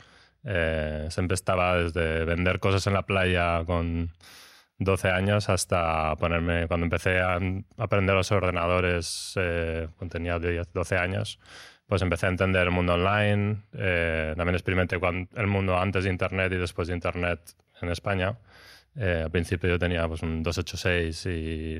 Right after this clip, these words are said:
aprendía, pues, a instalar los juegos como podía de pequeño.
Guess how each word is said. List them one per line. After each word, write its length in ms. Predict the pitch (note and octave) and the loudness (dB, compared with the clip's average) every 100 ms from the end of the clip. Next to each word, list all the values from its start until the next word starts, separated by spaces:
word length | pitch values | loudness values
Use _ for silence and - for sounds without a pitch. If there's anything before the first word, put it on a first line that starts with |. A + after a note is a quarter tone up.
| - | -8
aprendía, 440 | - E2 E2 E2 | -8 -4 -2 -2
pues, 180 | D#2+ - | -4 -2
a 280 | F2+ D#2+ D#2 | 0 0 0
instalar 360 | E2 - F#2 F2+ | -2 0 0 0
los 120 | F#2 | -2
juegos 300 | - F2 E2+ | 0 -2 0
como 160 | F#2+ F2 | -2 -2
podía 340 | F2+ F2 F2 | -2 0 0
de 80 | E2+ | 0
pequeño. 420 | E2+ F2 F#2+ | -2 0 0